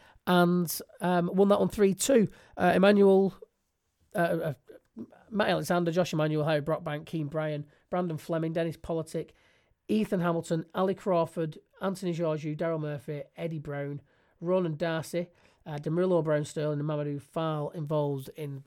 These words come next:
that one. Um, three two was the score. We took the lead in the eleventh minute, but Josh Clark equalised for Gillingham in the twenty-eighth minute. Uh, Daryl Murphy made it two one to the Wanderers in the fifty-first minute,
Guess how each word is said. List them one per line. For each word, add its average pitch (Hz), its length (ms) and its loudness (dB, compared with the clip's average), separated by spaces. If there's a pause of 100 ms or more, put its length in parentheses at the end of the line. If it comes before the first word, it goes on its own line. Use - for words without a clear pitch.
(100)
that 190 240 -4
one. 156 280 -2 (540)
Um, 147 480 -2 (1800)
three 180 180 2
two 160 200 0
was 160 200 2
the - 80 -10
score. 175 340 2
We 160 100 0
took - 200 -6
the 175 60 -4
lead 170 200 0
in 160 80 -2
the 160 80 0
eleventh 160 480 -2
minute, 170 320 -2
but 170 140 -8
Josh 170 240 -4
Clark 170 420 -4 (260)
equalised 160 600 -2
for 147 80 -8
Gillingham 147 420 -4
in 156 100 -6
the 151 80 -6
twenty-eighth 180 840 -6
minute. 185 280 0 (380)
Uh, 151 460 -2
Daryl 180 360 2
Murphy 185 540 2
made 156 420 0
it - 140 -16 (200)
two 196 340 0
one 175 420 0
to - 120 -10
the 156 80 -4
Wanderers 160 380 -2
in 151 140 -10
the 147 80 -6
fifty-first 202 760 -4
minute, 151 340 -4